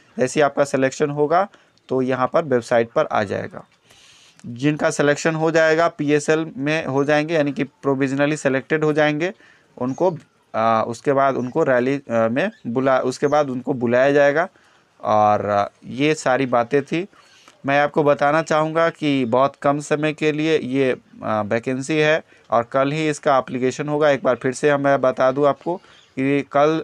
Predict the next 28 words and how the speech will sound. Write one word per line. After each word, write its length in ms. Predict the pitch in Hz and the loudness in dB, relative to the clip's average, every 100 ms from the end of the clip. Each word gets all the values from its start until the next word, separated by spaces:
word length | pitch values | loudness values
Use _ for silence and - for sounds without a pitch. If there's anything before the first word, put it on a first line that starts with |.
| - | -4
अप्लाई 420 | 127 131 131 139 | -4 0 0 0
स्टार्ट 320 | 131 135 131 147 | 0 0 -2 0
हो 80 | |
जाएगा 340 | 147 151 156 151 | 2 2 4 2
ग्यारह 320 | 127 120 139 | 2 2 2
बजे 240 | 139 147 | 0 -2
से 240 | 143 170 175 | -2 -2 -2
और 260 | 120 127 | 0 2
अट्ठाईस 480 | 123 120 131 143 151 | 2 0 0 0 0
तारीख 320 | 139 131 139 | 0 0 -2
को 120 | - 139 | -2 0
लास्ट 400 | 120 127 131 156 | 2 0 -2 -4
डेट 200 | 123 120 | -2 -2
है, 100 | 117 | 0
यानी 220 | 127 127 | 0 0
मात्र 360 | 131 143 160 | 0 0 -2
चौबीस 400 | 127 - 123 143 | -4 0 0 0
घंटे 320 | 131 131 131 131 | -4 -4 -2 -2
का 100 | 127 | -2
समय 280 | 123 120 | -2 0
है 80 | 143 | 0
आपके 260 | 139 - 147 | 0 0 0
पास 300 | 151 165 - - - - | 0 0 -4 -20 -20 -10
इसको 260 | 123 - | -6 -2
अप्लाई 300 | 127 - 127 | 0 2 0
करने 360 | 143 147 143 147 | 2 -2 -2 -2
के 140 | 151 | 0
लिए। 220 | 147 170 | 0 0